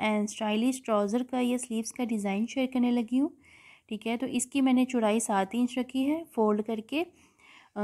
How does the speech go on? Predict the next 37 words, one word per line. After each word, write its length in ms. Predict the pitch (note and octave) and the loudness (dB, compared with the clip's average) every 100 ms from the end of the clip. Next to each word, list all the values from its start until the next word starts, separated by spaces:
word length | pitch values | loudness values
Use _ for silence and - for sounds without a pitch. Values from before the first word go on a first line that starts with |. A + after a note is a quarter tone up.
| G#3 | 0
ये 300 | G#3+ A#3+ C4+ | 2 4 6
डिज़ाइन 640 | C4 G#3+ G#3+ A3+ A#3 A#3+ | 4 2 0 2 4 4
मैं 300 | B3 A#3+ A#3+ | 4 6 4
स्लीव्स 340 | A#3+ A3 A3 A3 | 2 0 -2 -2
पे 120 | C#4+ | -4
ट्राई 240 | C4+ B3+ A#3+ | 2 2 2
कर 200 | B3 A#3+ | 0 2
रही 140 | A#3+ | 4
हूँ। 220 | B3+ C#4+ C#4+ | 6 4 4
ठीक 280 | A3+ G#3 | -2 -4
है, 60 | B3 | -4
आप 220 | G3+ G#3 A3+ | -2 -2 -2
इसको 220 | - A#3 | -4 -4
चाहें 560 | A3 G3+ G#3 A#3+ B3+ | -2 -2 0 2 2
तो 240 | B3+ G#3+ G#3+ | 0 0 0
ट्राउज़र 420 | G#3+ G3+ G3 A3+ | 0 -2 0 -2
पे, 220 | A3+ A#3 A3 | -2 -2 0
दामन 360 | G3+ G3 A#3 | -2 2 2
पे 100 | B3+ | 2
भी 120 | B3+ C4 | 0 0
बना 260 | A#3 G3+ | 2 2
सकते 320 | G3+ G#3 - | 0 -6 -2
हैं। 180 | A#3+ D#4+ - - - - - | 0 0 -2 -18 -20 -16 -2
दो 180 | G#3+ A#3 | 2 2
कलरों 320 | A#3 C4 C4+ | 2 4 6
में 140 | C#4 C#4 | 6 6
मैंने, 280 | C4 B3+ C4 C4+ | 6 6 4 2
अ, 180 | C4 A#3 | 0 -2
ट्रायंगल्स 600 | A3+ A#3 A3 A3 A3 B3+ | 2 2 4 2 2 2
बनाए 220 | B3+ C4 C4 | 4 4 6
हैं 200 | C#4+ C4+ | 6 6
ढाई 200 | A#3 G#3 | 4 2
ढाई 160 | A3+ A#3 G#3+ | 2 0 2
इंच 220 | G#3+ G#3+ | 0 0
के। 200 | - C#4 C#4 | -4 -4 -2
ठीक 240 | A3 G#3+ | -8 -6
है, 200 | B3 D4+ | -4 -4